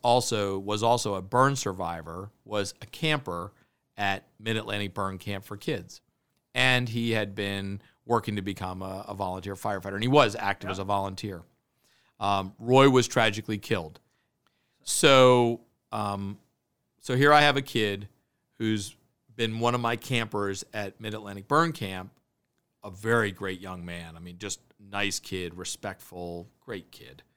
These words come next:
Speaker 1: Loses his life as a volunteer firefighter, and now his entire family and I are now inextricably tied through the National Fallen Firefighters Foundation.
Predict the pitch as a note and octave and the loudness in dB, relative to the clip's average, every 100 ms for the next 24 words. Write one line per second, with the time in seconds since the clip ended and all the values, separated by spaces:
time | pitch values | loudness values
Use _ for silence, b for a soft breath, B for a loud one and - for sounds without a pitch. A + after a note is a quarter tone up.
0 | _ _ _ _ _ _ _ _ _ _ | _ _ _ _ _ _ _ _ _ _
1 | A2 A#2+ B2 A2 G#2 G#2 F#2+ G#2+ C#3+ G#2 | -4 0 2 0 -4 -6 -4 4 4 4
2 | G2 - - G2+ F#2+ G2 F#2+ G2 F#2 F2+ | -2 -8 -14 -10 -8 -10 -10 -10 -10 -10
3 | F2+ - C3 C3+ G#2 G2+ F#2+ G2+ G2+ A2 | -10 -2 2 2 0 -4 -8 -8 -8 -2
4 | A#2+ A#2 A2 G#2 G#2 b b - B2 A#2+ | 0 2 0 -2 -6 b b -4 -2 -2
5 | A2 A#2 A2 G#2+ G#2 G#2+ _ B2+ B2 B2 | -4 -2 0 0 -2 -4 _ -4 -2 -2
6 | G#2+ G2 F#2+ F#2+ F#2 G2 - _ _ _ | -6 -8 -10 -10 -12 -14 -16 _ _ _
7 | G2+ G#2 B2 C#3 A#2 G#2+ G#2 G#2 G#2 G#2+ | -12 -2 4 6 6 2 0 -4 -6 -8
8 | - A#2+ A#2 - G#2 G2 G2 G2+ G2 F#2+ | -6 -6 -4 -6 -8 -8 -8 -6 -6 -6
9 | F#2+ - G2 F#2+ G2 F#2 F#2 G2 F#2 F#2 | -8 -12 -16 -14 -14 -12 -12 -14 -14 -12
10 | F2 F2+ A#2 D#3 A#2+ - F#2+ F#2 - F#2 | -12 -12 -2 0 0 -4 -12 -12 -12 -12
11 | F2 E2+ - | -12 -14 -16